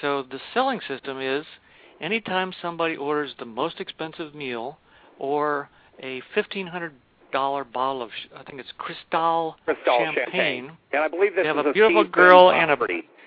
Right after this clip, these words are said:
Speaker 2: you're talking
Speaker 1: beautiful
Speaker 2: about.
Speaker 1: girl in a bikini with a fireworks on top of the champagne, and they play music, so everything stops.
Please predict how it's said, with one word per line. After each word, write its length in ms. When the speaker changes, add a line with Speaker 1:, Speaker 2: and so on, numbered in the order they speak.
Speaker 2:
you're 120
talking 160
Speaker 1:
beautiful 200
Speaker 2:
about. 80
Speaker 1:
girl 240
in 80
a 40
bikini 600
with 320
a 260
fireworks 600
on 160
top 240
of 60
the 60
champagne, 600
and 180
they 60
play 260
music, 560
so 80
everything 320
stops. 320